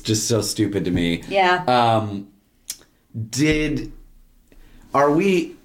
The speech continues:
Speaker 1: are we in some ways now ruining the sort of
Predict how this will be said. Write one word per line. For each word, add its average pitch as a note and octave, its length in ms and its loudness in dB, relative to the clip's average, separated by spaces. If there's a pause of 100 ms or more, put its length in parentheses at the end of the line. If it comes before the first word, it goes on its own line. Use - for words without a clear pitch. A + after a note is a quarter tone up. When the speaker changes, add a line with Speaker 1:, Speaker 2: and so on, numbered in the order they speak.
(120)
Speaker 1:
are D3+ 220 4
we F3+ 180 4
in E3 140 4
some F#3+ 440 2
ways E3 460 2
now C3 460 4
ruining C#3+ 1160 2 (440)
the A#2 200 0
sort B2 360 0
of A2 340 2